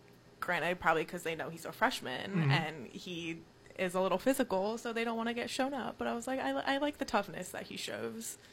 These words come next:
Speaker 2: And then you've got a guy like Tolvanen in the net. He's just
Speaker 1: Oh,
Speaker 2: gonna
Speaker 1: yeah.
Speaker 2: do his thing night in and night out.
Speaker 1: A
Speaker 2: And
Speaker 1: brick
Speaker 2: he's always gonna
Speaker 1: wall.
Speaker 2: give you a chance to win.
Speaker 1: Yeah.
Speaker 2: He's a brick wall, the Great Wall of
Speaker 1: Mm-hmm.
Speaker 2: Finland or whatever he is now.
Speaker 1: <laughs>
Speaker 2: But now he does an excellent job. He'll always give you a chance to win.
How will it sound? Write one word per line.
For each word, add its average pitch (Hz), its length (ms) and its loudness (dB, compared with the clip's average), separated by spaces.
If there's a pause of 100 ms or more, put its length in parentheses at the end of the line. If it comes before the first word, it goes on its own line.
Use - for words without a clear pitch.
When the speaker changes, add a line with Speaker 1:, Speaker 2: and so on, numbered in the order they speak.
(160)
Speaker 2:
And 156 100 0
then 160 100 4
you've 131 120 4
got 123 160 8
a 120 40 4
guy 123 160 6
like 117 260 6
Tolvanen 127 360 2
in 110 60 2
the 110 80 2
net. 117 240 4
He's 120 160 0
just 120 200 0
Speaker 1:
Oh, - 20 0
Speaker 2:
gonna 131 160 0
Speaker 1:
yeah. 117 140 2
Speaker 2:
do - 40 -
his - 160 2
thing 107 240 -6
night 110 240 2
in 110 120 -2
and 101 100 -6
night 104 280 -2
out. 104 100 2
Speaker 1:
A - 20 4
Speaker 2:
And 208 80 2
Speaker 1:
brick - 140 4
Speaker 2:
he's 156 140 4
always 131 200 8
gonna 110 140 4
Speaker 1:
wall. 98 80 2
Speaker 2:
give 107 80 0
you 101 80 -2
a - 20 -8
chance 117 320 -2
to 110 80 -6
win. 101 220 -4
Speaker 1:
Yeah. 65 360 -2
Speaker 2:
He's 285 180 0
a 180 40 6
brick 117 300 2
wall, 107 260 -4
the 101 60 -8
Great 156 360 2
Wall 143 280 6
of 127 60 4
Speaker 1:
Mm-hmm. - 80 -6
Speaker 2:
Finland 135 380 4
or 95 120 -6
whatever 95 280 0
he 208 180 8
is 233 340 8
now. 247 160 4
Speaker 1:
<laughs> - 20 -2
Speaker 2:
But 107 240 0 (340)
now 139 120 4
he 139 160 8
does 131 400 8 (160)
an 143 100 4
excellent 131 340 0
job. 117 220 8
He'll 117 140 6
always 113 240 6
give 110 120 0
you 107 80 2
a 98 40 0
chance 117 320 -2
to 123 80 -2
win. 117 300 4